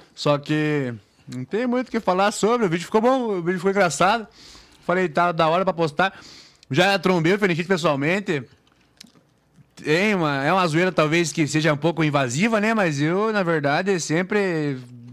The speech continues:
fiz as paradas sem muito medo do, das consequências, querendo ou não. Então eu falei, "Mano, vou postar, o bagulho tá da hora."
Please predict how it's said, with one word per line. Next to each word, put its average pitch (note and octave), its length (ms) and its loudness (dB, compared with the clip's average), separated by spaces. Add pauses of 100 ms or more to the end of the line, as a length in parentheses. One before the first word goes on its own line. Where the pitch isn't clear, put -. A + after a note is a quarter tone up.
(540)
fiz E3 220 -4
as E3 100 -4
paradas D#3+ 800 -2
sem D#3 240 0
muito E3 320 0
medo D#3+ 260 0
do, D3+ 200 0
das C3+ 200 -2
consequências, C3 680 -2
querendo B2 240 -4
ou B2 80 -4
não. B2 140 -4
Então A#2+ 220 -4
eu C#3 40 -4
falei, F3 160 0
"Mano, D#3 160 0
vou A2 120 -4
postar, C3+ 360 -2
o F3+ 40 0
bagulho C#3+ 160 -2
tá D3 80 0
da C3 100 2
hora." D#3 180 0